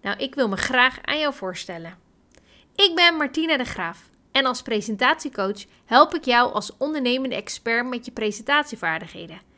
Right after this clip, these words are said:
Dit zowel op het podium, in een video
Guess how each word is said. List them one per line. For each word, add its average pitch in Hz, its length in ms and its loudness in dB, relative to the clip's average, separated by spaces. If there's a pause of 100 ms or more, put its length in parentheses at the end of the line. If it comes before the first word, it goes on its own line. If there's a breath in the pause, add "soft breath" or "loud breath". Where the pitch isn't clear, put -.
(300 soft breath)
Dit 202 300 -2 (240 soft breath)
zowel 208 280 -4
op - 140 -8
het 240 160 -4
podium, 381 500 4
in 311 180 -8
een 320 60 -4
video 254 500 -2